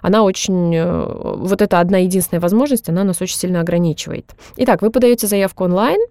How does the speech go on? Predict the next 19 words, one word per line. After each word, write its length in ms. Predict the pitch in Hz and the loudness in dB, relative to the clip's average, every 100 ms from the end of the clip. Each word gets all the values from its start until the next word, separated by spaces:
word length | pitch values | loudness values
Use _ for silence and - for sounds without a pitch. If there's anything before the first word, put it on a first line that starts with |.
| _ | _
вы 80 | 214 | -2
получаете 680 | 214 214 - 208 190 - 175 | 0 0 2 2 2 -2 -6
подтверждение 680 | - - 190 180 190 165 156 | -6 -2 -2 2 2 2 0
получения 560 | 196 185 - 151 147 | 0 0 0 -2 -2
этой 140 | 156 202 | -4 0
заявки, 380 | 233 240 - | 0 0 -4
как 160 | - 202 | -8 -6
правило, 300 | - 180 170 | -2 0 0
да, 160 | 175 277 | 0 -2
это 140 | 247 | -4
какой-то 400 | 175 175 170 160 | -8 -4 -4 -4
автореплай 540 | 156 175 175 233 339 | -6 -6 -4 0 0
приходит. 540 | 370 285 - 240 208 - - - - | -2 -4 -2 -2 -2 -10 -18 -18 -16
«Спасибо, 500 | - - - 330 277 | -8 -4 0 2 2
мы 100 | 202 | 0
с 100 | - | 0
вами 160 | 185 175 | -2 -2
свяжемся», 540 | 170 156 - 156 - | -4 -6 -6 -10 -8
да, 180 | 156 | -4